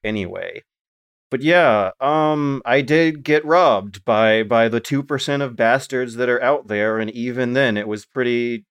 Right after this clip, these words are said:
pretty consequence-free and easy. Uh, first thing I did was call the police, who just kinda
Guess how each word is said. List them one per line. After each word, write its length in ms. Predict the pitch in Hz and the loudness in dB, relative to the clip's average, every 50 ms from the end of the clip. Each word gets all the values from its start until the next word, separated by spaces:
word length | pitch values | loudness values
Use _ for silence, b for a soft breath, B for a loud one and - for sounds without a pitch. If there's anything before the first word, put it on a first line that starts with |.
| _ | _
pretty 420 | - 135 123 127 127 123 123 113 107 _ _ _ _ _ _ _ _ _ _ | -10 -6 -6 -6 -6 -6 -8 -10 -14 _ _ _ _ _ _ _ _ _ _
consequence-free 1160 | - - 123 120 123 117 - 135 - - 127 120 117 117 - - 127 123 120 120 120 117 113 110 | -16 -8 -6 -6 -6 -6 -8 -14 -10 -8 -6 -6 -6 -8 -10 -12 -8 -6 -6 -4 -4 -4 -4 -4
and 180 | 107 104 104 104 | -4 -4 -6 -6
easy. 500 | 113 113 120 117 92 92 95 90 90 - _ _ _ _ _ _ _ _ | -8 -8 -8 -8 -8 -10 -10 -12 -12 -16 _ _ _ _ _ _ _ _
Uh, 240 | - 117 117 120 123 | -2 0 2 4 2
first 340 | 117 - - 151 160 156 - | 2 2 0 -2 -2 -2 -4
thing 180 | 165 165 160 156 | -6 -4 -2 -2
I 100 | 151 147 | -2 -2
did 260 | 123 139 139 135 131 | 0 0 0 0 0
was 160 | 123 120 117 | -4 -6 -6
call 280 | - - 131 127 131 127 | -2 0 2 2 2 2
the 80 | 123 120 | 0 -4
police, 720 | - - 135 117 107 104 104 120 135 - - - - - - | -6 -6 -4 -2 -2 0 0 -2 -4 -6 -10 -14 -16 -14 -8
who 100 | 117 120 | -8 -6
just 200 | 101 117 110 - | -4 -4 -6 -6
kinda 460 | - 139 120 120 117 113 110 107 101 | -2 0 0 2 2 2 0 0 -2